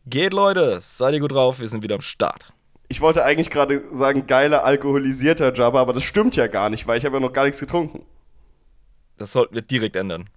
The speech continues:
Speaker 2: Also, mach mal auf.
Speaker 1: Ja. Ist zwar wieder kälter geworden, aber verdammt nochmal, ey.
Speaker 2: Ich hab
Speaker 1: Ich hab
Speaker 2: so Bock.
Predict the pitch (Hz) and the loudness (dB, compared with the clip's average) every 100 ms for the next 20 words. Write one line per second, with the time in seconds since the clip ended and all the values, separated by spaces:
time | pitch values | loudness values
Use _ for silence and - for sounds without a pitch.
0 | _ _ _ - 139 139 117 120 135 156 | _ _ _ 0 2 2 0 2 2 0
1 | - - - _ _ _ _ _ _ _ | -2 -18 -20 _ _ _ _ _ _ _
2 | - 98 - _ _ - - - 123 123 | -6 -6 -8 _ _ -20 -14 -2 0 2
3 | 120 139 156 170 151 151 147 117 104 - | 2 2 0 0 2 2 2 -4 -8 -4
4 | - - 98 87 85 - - - 143 131 | -4 -4 -6 -4 -4 -4 -4 0 0 2
5 | 120 | 2